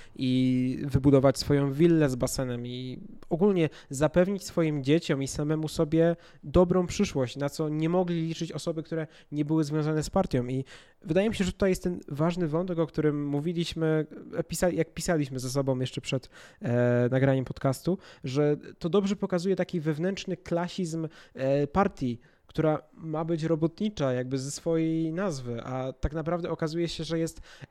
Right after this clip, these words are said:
immanentnie skorumpowana i tak naprawdę liczy się sama elita intelektualna i to,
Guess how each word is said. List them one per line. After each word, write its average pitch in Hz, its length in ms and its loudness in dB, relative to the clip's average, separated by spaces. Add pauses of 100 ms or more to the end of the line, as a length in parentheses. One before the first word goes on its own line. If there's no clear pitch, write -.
(400)
immanentnie 175 880 0
skorumpowana 170 960 -2 (360)
i 131 720 -6 (140)
tak - 180 -2
naprawdę 170 440 0 (200)
liczy 165 300 -6
się 180 160 -8
sama 180 320 -6
elita 190 340 -4
intelektualna 160 800 -2
i 135 120 -8
to, 160 340 -2